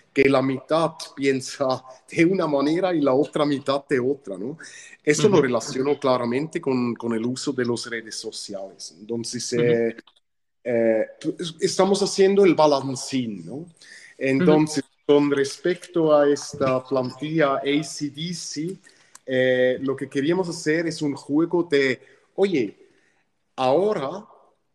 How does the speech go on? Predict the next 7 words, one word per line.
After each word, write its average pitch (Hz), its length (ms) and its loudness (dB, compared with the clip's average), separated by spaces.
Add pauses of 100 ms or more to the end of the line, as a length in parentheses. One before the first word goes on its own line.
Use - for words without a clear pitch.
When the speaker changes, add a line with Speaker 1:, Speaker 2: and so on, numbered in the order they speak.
Speaker 1:
la 127 640 2
humanidad 160 800 -2
entera 151 840 -2 (240)
tiene 160 300 0
la 156 100 2
oportunidad 139 920 0 (280)
de, 165 420 2